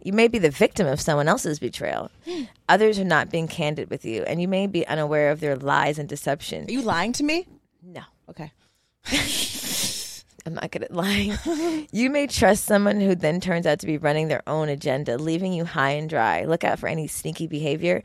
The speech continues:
Speaker 1: and listen to your intuition if something does not feel right or seems too good to be true.
Speaker 2: Oh my God, you know what this made me think of? Last night. Wait, c-, I have to tell you the story of last night.
Speaker 1: Oh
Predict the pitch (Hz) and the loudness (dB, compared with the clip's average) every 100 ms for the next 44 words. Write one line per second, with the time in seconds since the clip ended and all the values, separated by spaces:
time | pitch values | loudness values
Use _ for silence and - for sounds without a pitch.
0 | - - - 170 190 202 202 143 160 143 | -8 -14 -6 -4 -4 -4 -4 -4 -4 -4
1 | 143 147 147 - 147 156 156 139 143 139 | -4 -6 -6 -6 -6 -6 -8 -8 -6 -4
2 | 131 - 143 139 139 113 - - 147 - | -4 -6 -4 -2 0 -2 -2 -6 -8 -8
3 | 147 147 - - 196 180 170 143 139 - | -10 -10 -12 -6 -2 -2 -2 -4 -6 -6
4 | 85 65 185 - 185 143 156 196 226 202 | -8 -8 -10 -8 -6 -4 -4 -4 -4 -4
5 | 180 175 165 214 - _ _ _ _ _ | -6 -6 -6 -8 -10 _ _ _ _ _
6 | _ - 165 185 202 185 165 - - _ | _ -2 2 4 6 6 4 -8 -20 _
7 | _ 214 196 127 - - - 240 - 233 | _ 2 2 2 -6 -8 -4 -4 0 -2
8 | 180 175 151 139 151 67 - - - - | -2 -6 -6 -6 -8 -10 -12 -12 -18 -6
9 | - 202 208 202 | 4 8 10 8